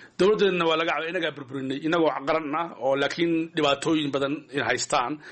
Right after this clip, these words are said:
innagaa duminay, gacmahayna ku duminay. Soomaali baana dumisay, laakiin xaabaynu innagu ahayn, awaamirta lagu duminay maynaan lahayn. Maanta oo ay tahay, een, ay tahay, een, dowladdii inaga duntay, oo muddo todoba iyo labaatan sannadood aynu wax walba u nahay, ee,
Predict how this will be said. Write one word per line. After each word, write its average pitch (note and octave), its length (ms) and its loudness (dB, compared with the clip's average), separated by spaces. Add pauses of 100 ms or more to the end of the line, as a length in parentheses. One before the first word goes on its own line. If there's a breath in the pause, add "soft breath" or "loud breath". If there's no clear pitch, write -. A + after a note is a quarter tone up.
(220 loud breath)
innagaa D#3 260 4
duminay, C#3 240 -2
gacmahayna C3 280 -2
ku C3+ 60 -10
duminay. A#2 240 -10
Soomaali F#3 340 2
baana E3 200 2
dumisay, C#3 360 -6
laakiin E3 360 -2 (540 loud breath)
xaabaynu E3 540 2
innagu D3 220 -2
ahayn, C3 280 -2 (160)
awaamirta D3 480 2
lagu D3 140 -2
duminay C#3+ 220 0
maynaan C3+ 260 -2
lahayn. A#2 200 -6 (460 loud breath)
Maanta G3+ 400 0
oo E3 180 0
ay F3+ 200 0
tahay, D#3 400 -2
een, C3+ 440 -2 (140)
ay D#3+ 180 2
tahay, C#3+ 300 -2 (100)
een, B2 340 -2 (800 loud breath)
dowladdii E3 380 0
inaga D3+ 160 -2
duntay, C#3 340 -8 (140)
oo D3+ 160 0
muddo C#3+ 180 -2
todoba D#3+ 160 -2
iyo E3+ 80 2
labaatan D#3 200 0
sannadood C#3+ 300 0 (120)
aynu C3+ 320 -2
wax - 180 2
walba C#3+ 360 2
u F3 180 -4
nahay, B2+ 400 0 (460 loud breath)
ee, D3 100 -2